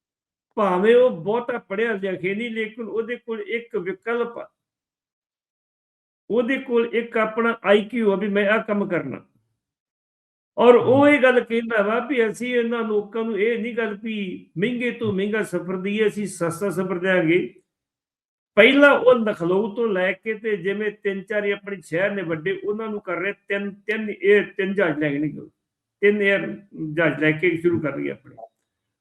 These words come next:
Speaker 2: ਹੂੰ।
Speaker 1: ਉਸ ਤੋਂ ਬਾਅਦ ਵਧਾਉਣਗੇ। ਜੇ ਉਹ ਵਿਅਕਤੀ ਕਹਿੰਦਾ ਅਸੀਂ ਜਿਹੜਾ ਵਾ ਲਿਮਟਿਡ ਕਿਰਾਇਆ ਰੱਖਾਂਗੇ, ਅਸੀਂ ਕਿਸੇ ਨੂੰ ਲੁੱਟਾਂਗੇ ਨਹੀਂ,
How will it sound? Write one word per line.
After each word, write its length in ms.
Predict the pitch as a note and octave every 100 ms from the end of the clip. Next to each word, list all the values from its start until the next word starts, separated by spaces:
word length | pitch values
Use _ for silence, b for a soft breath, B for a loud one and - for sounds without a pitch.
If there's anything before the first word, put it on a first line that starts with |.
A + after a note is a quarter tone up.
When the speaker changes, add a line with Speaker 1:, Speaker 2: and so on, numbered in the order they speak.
| - -
Speaker 2:
ਹੂੰ। 180 | A#2 A2
Speaker 1:
ਉਸ 200 | A#3 B3
ਤੋਂ 240 | - C#4 C4+
ਬਾਅਦ 160 | C4
ਵਧਾਉਣਗੇ। 640 | B3 A3+ G3+ C#3+ C3+ A#2+ - _ _ _ _ - _ _ _ _ -
ਜੇ 260 | D3 G#3+ C4+
ਉਹ 340 | A#3+ C#4+ D4+
ਵਿਅਕਤੀ 400 | B3+ A#3+ - C#4+
ਕਹਿੰਦਾ 520 | C4+ B3 B3+ C#4 C4+ C4+
ਅਸੀਂ 260 | A#3 A#3+ B3
ਜਿਹੜਾ 220 | A#3 B3
ਵਾ 160 | B3 B3+
ਲਿਮਟਿਡ 460 | G3+ A3 A#3 D4+
ਕਿਰਾਇਆ 360 | C#4+ A3 G#3 G#3
ਰੱਖਾਂਗੇ, 560 | G#3 - G3 G3+ A3 G#3+
ਅਸੀਂ 280 | G#3 A3+
ਕਿਸੇ 280 | G#3 G#3 G#3+
ਨੂੰ 80 | G#3
ਲੁੱਟਾਂਗੇ 540 | F3+ - A#3+ G#3 F#3
ਨਹੀਂ, 440 | E3 F#3 G#3+ E3+